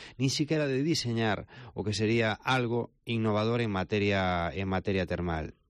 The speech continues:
E se caracterizou por cerrar as termas. É certo que non tiveron a culpa de que arderan as termas da Chabasqueira. Isto non se lle pode adxudicar ao goberno municipal, a culpa.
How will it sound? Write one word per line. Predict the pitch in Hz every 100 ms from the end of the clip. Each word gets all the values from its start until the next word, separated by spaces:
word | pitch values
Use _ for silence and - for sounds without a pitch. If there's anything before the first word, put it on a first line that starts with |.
| _ _
E | 113
se | 107 117
caracterizou | 107 104 107 107 139 131
por | 147
cerrar | - 113 123 135
as | - -
termas. | 135 73 64 - _ _ _ _ _ _ _ - - - - -
É | -
certo | - 104 98
que | 110 107
non | 104
tiveron | 110 107 107
a | 101
culpa | 120 123 117
de | 101
que | 98
arderan | 92 104 98 92 87 -
as | 98 92 -
termas | - 92 92 90
da | 90 87
Chabasqueira. | 87 82 - 113 98 80 67 - -
Isto | 104 - 98 90
non | 90 95
se | 98
lle | 90
pode | 87
adxudicar | 85 90 87 92 85
ao | 82
goberno | 85 87 165
municipal, | 165 - 101 101 78 -
a | -
culpa. | 117 90 - 71